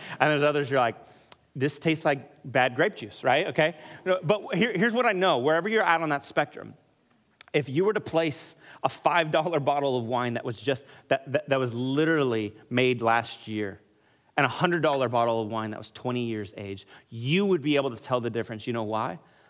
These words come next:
Because in the aging of wine, that's when the bitterness is removed.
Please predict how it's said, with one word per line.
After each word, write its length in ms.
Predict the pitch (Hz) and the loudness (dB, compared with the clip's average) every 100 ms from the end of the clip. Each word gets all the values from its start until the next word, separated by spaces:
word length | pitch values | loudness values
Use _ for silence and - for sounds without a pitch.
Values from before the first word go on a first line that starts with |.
| _ _ _ | _ _ _
Because 280 | 147 135 151 | -4 -2 -2
in 180 | 180 160 | 0 0
the 200 | 151 - | 0 0
aging 640 | 165 175 185 107 107 104 101 - _ _ - | 0 2 2 -2 -8 -10 -14 -20 _ _ -2
of 200 | 120 110 | -2 -2
wine, 460 | 117 131 117 104 | 0 0 -2 -4
that's 240 | 107 110 - | -6 -6 -4
when 140 | 120 | -4
the 60 | 113 | -4
bitterness 800 | 101 131 120 110 101 - - - 120 | -6 -4 -4 -4 -8 -14 -20 -16 -12
is 160 | 101 | -12
removed. 640 | 95 101 95 95 101 _ | -12 -12 -12 -14 -18 _